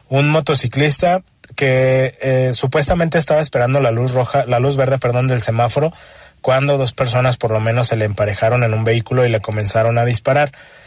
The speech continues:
Ahí se consi-, confirmó su fallecimiento, está identificado como Gonzalo, y durante los operativos se detuvo a dos personas, Cristian Felipe de veinte años y Brian Miguel Ángel de veintidós. Estos iban en un vehículo y se les aseguró un arma de fuego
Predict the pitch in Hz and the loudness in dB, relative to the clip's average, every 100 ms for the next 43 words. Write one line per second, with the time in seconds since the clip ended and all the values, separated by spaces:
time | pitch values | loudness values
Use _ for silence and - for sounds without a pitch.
0 | - 113 127 147 139 123 131 131 - 120 | -8 -2 0 0 -2 -2 -4 -6 -2 -2
1 | 120 117 123 127 135 131 117 110 117 123 | 0 0 0 0 0 0 0 -2 0 2
2 | 135 135 196 113 - 120 123 123 117 104 | 2 0 -2 -2 -2 0 2 0 -4 -10
3 | 98 117 120 110 113 107 107 107 104 139 | -2 0 0 0 -2 -2 -2 -2 0 0
4 | 170 - - - - - - - 135 147 | 0 -4 -16 -20 -20 -20 -20 -8 -2 0
5 | 156 147 135 127 123 117 117 123 120 131 | 2 2 0 0 -2 -4 -2 -2 0 0
6 | 139 135 123 110 127 127 135 123 120 - | 0 0 0 0 -2 0 0 0 -4 -4
7 | 117 - 120 110 104 - 127 131 - 143 | -2 0 0 0 -4 -4 -2 -2 0 -2
8 | 131 117 127 131 120 120 117 123 123 131 | 0 -2 0 0 2 0 0 0 0 0
9 | 151 - - - - - - 117 123 127 | -2 -6 -20 -20 -20 -20 -4 0 2 2
10 | 135 131 113 117 123 131 143 131 117 113 | 2 2 0 2 2 0 0 0 2 0
11 | 110 131 147 147 - - - - - 127 | 0 2 2 0 -8 -20 -20 -20 -8 -4
12 | 127 151 135 139 135 123 127 131 135 127 | -2 0 2 2 2 0 0 2 2 0
13 | 139 143 147 - 123 117 120 113 104 101 | 0 0 0 -2 -4 -2 -2 -2 -2 -2
14 | 110 113 120 123 127 131 127 110 - 120 | -2 2 2 2 2 2 0 0 0 0
15 | 120 135 | 0 -2